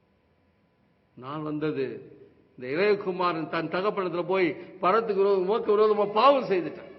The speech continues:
உன்னுடைய மகன் என்று சொல்லுகிற அளவுக்கு நான் தகுதியற்றவனா இருக்கிறேன். உன் கூலிக்கால் ஒருவனா என்னை வச்சுங்கன்னாரு." அவன் தகப்பனை கட்டி, தழுவி, முத்தமிட்டு, அவனுக்கு வேண்டிய எல்லா அனுசரணைகளையும் செய்து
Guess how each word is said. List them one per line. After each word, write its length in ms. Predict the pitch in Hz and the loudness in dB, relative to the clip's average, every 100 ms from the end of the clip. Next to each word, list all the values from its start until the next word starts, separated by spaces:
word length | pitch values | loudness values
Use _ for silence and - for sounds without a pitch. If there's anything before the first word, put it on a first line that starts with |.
| - - - _ _ _ _ | -20 -20 -20 _ _ _ _
உன்னுடைய 320 | 147 175 190 | -6 -2 4
மகன் 200 | 247 311 | 8 8
என்று 220 | 311 294 254 | 6 0 4
சொல்லுகிற 360 | 277 285 277 | 4 6 6
அளவுக்கு 380 | 262 285 311 294 | 8 8 6 2
நான் 160 | 269 226 | 0 2
தகுதியற்றவனா 760 | 247 320 349 349 320 302 277 | 2 6 4 4 0 2 2
இருக்கிறேன். 440 | 226 190 190 165 - - - _ _ _ _ _ - | 0 -2 -6 -8 -10 -20 -20 _ _ _ _ _ -20
உன் 140 | 117 | -16
கூலிக்கால் 480 | 170 185 180 - 143 | -6 -2 -2 -4 -4
ஒருவனா 320 | 139 151 151 | -2 -4 -6
என்னை 160 | 135 123 | -8 -12
வச்சுங்கன்னாரு." 580 | 123 - 143 110 - - _ _ _ _ _ _ _ _ - | -14 -14 -14 -14 -20 -20 _ _ _ _ _ _ _ _ -20
அவன் 140 | 107 | -20
தகப்பனை 560 | 113 143 156 147 135 120 | -12 -10 -8 -10 -12 -12
கட்டி, 640 | 147 147 - 160 143 131 | -10 -12 -10 -6 -6 -8
தழுவி, 460 | - 143 156 156 151 | -10 -8 -6 -4 -6
முத்தமிட்டு, 800 | 143 151 151 160 156 151 165 147 | -6 -10 -8 -8 -8 -8 -6 -6
அவனுக்கு 280 | 135 135 139 | -6 -10 -8
வேண்டிய 280 | 160 151 | -6 -6
எல்லா 400 | 139 151 160 180 | -6 -6 -4 -4
அனுசரணைகளையும் 680 | 175 190 196 190 196 185 175 | -4 -4 -4 -2 -2 -4 -6
செய்து 400 | 151 135 113 - | -8 -12 -12 -18